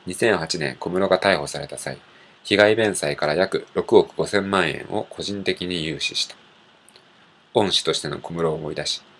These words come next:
今後の音楽活動にかけてみようと決心したという。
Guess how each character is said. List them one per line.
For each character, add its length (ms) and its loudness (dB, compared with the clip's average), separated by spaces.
今 240 0
後 80 2
の 200 -2
音 120 -2
楽 200 0
活 260 -8
動 100 -2
に 120 -8
か 160 -8
け 100 -6
て 140 -2
み 160 -10
よ 140 -10
う 100 -18
と 260 0
決 180 -6
心 260 -4
し 120 -2
た 140 -2
と 180 -6
い 140 -8
う。 140 -12